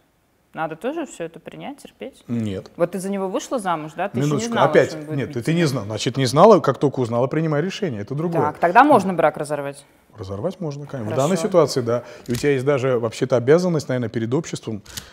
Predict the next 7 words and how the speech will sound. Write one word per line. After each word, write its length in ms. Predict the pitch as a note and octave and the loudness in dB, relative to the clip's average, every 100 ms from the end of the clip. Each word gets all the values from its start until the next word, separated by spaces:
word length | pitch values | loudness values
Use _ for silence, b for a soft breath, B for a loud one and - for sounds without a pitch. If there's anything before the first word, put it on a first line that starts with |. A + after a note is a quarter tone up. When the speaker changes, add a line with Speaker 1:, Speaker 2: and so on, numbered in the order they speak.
| B - | B -4
Speaker 2:
если 300 | A#2 - G#2+ | -2 2 2
убивает, 640 | G2+ A#2 B2 A#2 G#2+ G2 | 2 2 4 4 2 -2
э, 300 | G#2+ G2+ G2+ | -4 -2 -2
детей 480 | G2+ A#2 A#2+ B2 A2+ | -2 -6 -2 0 0
и 40 | G2+ | 0
торгует 420 | G#2+ A2 A#2 G#2 | -2 -2 -2 -2
наркотиками, 720 | G#2 - D#3 - B2 G#2 F#2 | -4 -4 -6 -4 -6 -6 -10